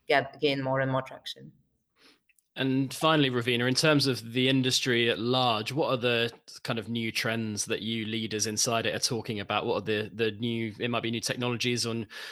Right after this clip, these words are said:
Speaker 2: or just the, a new kind of direction for the chatbot industry? What are the exciting things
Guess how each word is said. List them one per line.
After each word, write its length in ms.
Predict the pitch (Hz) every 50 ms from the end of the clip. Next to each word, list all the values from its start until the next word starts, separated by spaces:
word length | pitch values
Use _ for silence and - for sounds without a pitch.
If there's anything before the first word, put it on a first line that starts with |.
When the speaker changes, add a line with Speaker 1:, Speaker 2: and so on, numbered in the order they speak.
| - - -
Speaker 2:
or 80 | 143
just 160 | 156 147 -
the, 220 | 147 147 143 147 143
a 80 | 147 143
new 280 | 143 147 151 151 143
kind 240 | 139 - 147 139 131
of 80 | 131 123
direction 540 | - 131 127 135 135 - - - 139 117 107
for 140 | - -
the 100 | 117 113
chatbot 460 | 113 - - 117 - - - 117 - 120
industry? 560 | 123 120 120 113 110 - - - 107 92 98
What 400 | 104 110 98 113 117 135 139 117
are 80 | 139
the 300 | 123 127 123 117 117 117 117 -
exciting 500 | - 117 - - 139 123 120 - 120 107
things 400 | - - 123 113 113 107 101 98